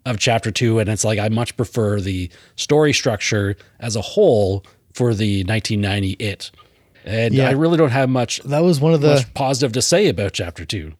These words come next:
Speaker 2: Yeah. Well, like, that, the story structure was one of the very few, few, few things that worked for me about the nineteen ninety
Speaker 1: <laughs>
Speaker 2: version, keeping that s-, that story structure intact of the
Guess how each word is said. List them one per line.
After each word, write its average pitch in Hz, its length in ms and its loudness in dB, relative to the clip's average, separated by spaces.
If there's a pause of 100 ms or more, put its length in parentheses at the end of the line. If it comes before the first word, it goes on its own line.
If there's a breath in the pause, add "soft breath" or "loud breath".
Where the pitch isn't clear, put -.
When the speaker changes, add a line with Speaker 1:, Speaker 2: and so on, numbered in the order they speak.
(180)
Speaker 2:
Yeah. 135 400 2 (160)
Well, 123 100 -2
like, 131 220 -2
that, 131 320 -4
the 131 100 -2
story 165 380 0
structure 131 420 -2
was 120 180 0
one 123 140 0
of 123 80 0
the 120 80 0
very 123 300 2
few, 123 320 -2
few, 117 560 -2
few 120 340 -4
things 110 400 -2
that 98 160 -4
worked 104 380 -6
for - 100 -8
me 95 220 -4
about 92 220 -4
the 107 60 -4
nineteen 107 300 -2
ninety 113 240 0
Speaker 1:
<laughs> 107 140 0
Speaker 2:
version, 101 340 -4 (540 loud breath)
keeping 117 260 -4
that 107 160 -4
s-, - 220 -10 (160)
that 110 200 -6
story 104 320 -4
structure 101 360 -6
intact 92 440 -8
of 85 220 -14
the 82 340 -10